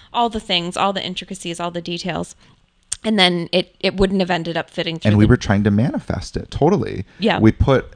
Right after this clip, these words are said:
Speaker 2: a blue painter's tape on the ground at the dimensions of the cloud couch where we wanted it.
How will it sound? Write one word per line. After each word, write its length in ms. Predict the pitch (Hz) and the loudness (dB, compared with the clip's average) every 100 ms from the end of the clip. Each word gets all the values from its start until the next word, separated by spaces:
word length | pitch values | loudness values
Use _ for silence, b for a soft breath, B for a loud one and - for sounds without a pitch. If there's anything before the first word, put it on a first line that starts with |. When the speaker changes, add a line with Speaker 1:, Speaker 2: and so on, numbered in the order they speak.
| - | -2
Speaker 2:
a 120 | 92 | 0
blue 540 | 90 - 101 113 123 123 | 0 2 4 6 4 4
painter's 420 | - 120 139 135 | 4 4 2 2
tape 240 | - 92 | 2 2
on 80 | 90 | 2
the 60 | 87 | 0
ground 320 | 98 113 104 | 2 4 4
at 120 | 87 | 0
the 80 | 87 | 0
dimensions 480 | 90 85 87 95 90 | 2 4 2 0 -4
of 40 | |
the 60 | 92 | -2
cloud 300 | - 110 131 | 0 2 0
couch 280 | 90 87 - | -2 -4 -2
where 120 | 90 | 2
we 100 | 92 | 4
wanted 320 | 92 127 101 | 6 4 2
it. 220 | 82 69 | -2 -4